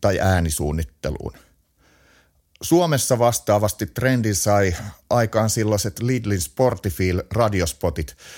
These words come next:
joiden inspiroimana radiojuontajamaiset hahmot valtas hetkeksi radioiden mainosaallot.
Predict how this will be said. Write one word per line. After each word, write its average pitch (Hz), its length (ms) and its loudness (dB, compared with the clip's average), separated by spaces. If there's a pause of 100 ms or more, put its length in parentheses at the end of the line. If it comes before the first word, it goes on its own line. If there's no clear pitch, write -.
(280)
joiden 117 300 4
inspiroimana 101 760 2
radiojuontajamaiset 98 1200 0
hahmot 104 440 0
valtas 92 380 -2
hetkeksi 101 520 -4
radioiden 90 480 0
mainosaallot. - 1000 -4